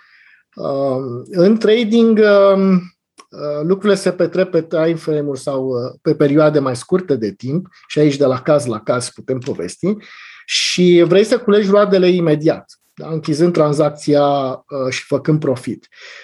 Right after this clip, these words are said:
Um, a-, aici sunt cele două mentalități. Unul, uh, când investești, te gândești, uh,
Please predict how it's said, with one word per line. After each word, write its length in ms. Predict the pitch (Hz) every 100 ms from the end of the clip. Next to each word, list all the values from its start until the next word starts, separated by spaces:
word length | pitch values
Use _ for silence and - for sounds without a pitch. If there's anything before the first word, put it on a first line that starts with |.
| -
Um, 520 | - 143 139 151 156 -
a-, 200 | - 170
aici 320 | 180 190 220
sunt 400 | 226 190 196 185
cele 260 | - 180 165
două 260 | 151 175 175
mentalități. 720 | 151 147 147 135 139 143 -
Unul, 480 | 175 170 165 151 143
uh, 440 | 160 147 143 147 147
când 200 | 165 151
investești, 580 | 151 147 143 170 170
te 100 | -
gândești, 560 | 143 147 151 160 - 156
uh, 1160 | 147 147 - - _ _ - 143 139 135 127 123